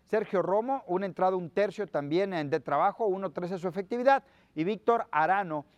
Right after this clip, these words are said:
una entrada, una carrera limpia, cuatro punto cincuenta la efectividad de carreras limpias permitidas. ¿Qué les ha parecido, Ponchito, en lo particular? Eh, ya no digo arranque, porque ya llevamos, eh, cerca de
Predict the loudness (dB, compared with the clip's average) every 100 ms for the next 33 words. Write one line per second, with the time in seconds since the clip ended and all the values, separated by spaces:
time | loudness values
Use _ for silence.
0 | _ -4 -2 -2 0 2 4 2 0 -4
1 | -6 -6 -2 0 0 -2 -2 -2 0 -6
2 | -6 -8 -8 -8 -8 -4 -2 0 2 0
3 | -2 _ 0 0 0 -6 -4 0 4 2
4 | 0 _ _ -4 -2 0 0 2 0 0
5 | -2 -2 -2 -2 -2 -4 -4 -6 -2 -4
6 | -2 -2 -2 -4 -4 -6 -4 -2 -2 -2
7 | -4 -2 2 2 0 -10 -4 -2 -2 -4
8 | -6 -8 -2 4 4 4 -2 _ -10 2
9 | 4 4 2 2 2 2 -4 -4 -6 -6
10 | -4 2 2 4 2 2 0 -8 -16 -4
11 | 0 0 0 -4 -2 4 4 4 -4 _
12 | -16 -6 0 2 2 0 -2